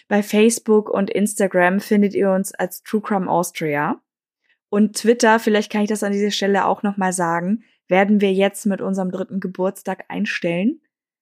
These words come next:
Das hat sich einfach für die Mühe, die wir da haben, diese Einzelpostings zu machen, leider als nicht so fruchtbar erwiesen, weil wir auch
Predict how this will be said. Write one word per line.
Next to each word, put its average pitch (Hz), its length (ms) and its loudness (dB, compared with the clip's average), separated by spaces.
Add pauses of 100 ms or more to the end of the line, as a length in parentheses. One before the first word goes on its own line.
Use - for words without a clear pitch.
(340)
Das 202 200 -6
hat 214 160 -4
sich - 280 -2
einfach 220 520 0
für - 220 -6
die 202 100 0
Mühe, 240 540 4
die 220 220 0
wir 220 160 2
da 214 180 -2
haben, 214 320 2
diese 208 260 -4
Einzelpostings 196 880 -6
zu 185 120 -8
machen, 196 500 -4 (360)
leider 202 380 2
als - 220 -4
nicht 220 260 -2
so 208 360 0
fruchtbar 208 540 -2
erwiesen, 180 540 -4
weil 185 140 0
wir 185 220 0
auch 190 260 0